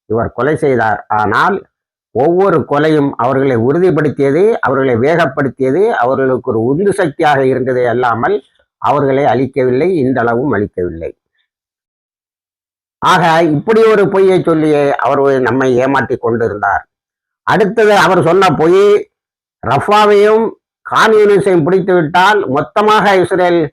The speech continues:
அஹ், ஹமாஸ் அழிந்துவிடும் என்று சொன்னார். கடைசி வரைக்கும் ரஃபாவையும் கைப்பற்ற முடியவில்லை,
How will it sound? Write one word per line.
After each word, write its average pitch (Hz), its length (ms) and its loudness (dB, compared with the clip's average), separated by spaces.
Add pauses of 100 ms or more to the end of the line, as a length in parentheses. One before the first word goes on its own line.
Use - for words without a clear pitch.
(120)
அஹ், 131 80 2 (120)
ஹமாஸ் 185 280 0
அழிந்துவிடும் 160 520 2
என்று 143 220 0
சொன்னார். 151 500 0 (480)
கடைசி 156 420 0
வரைக்கும் 180 440 2
ரஃபாவையும் 160 580 0
கைப்பற்ற 156 420 -2
முடியவில்லை, 156 720 0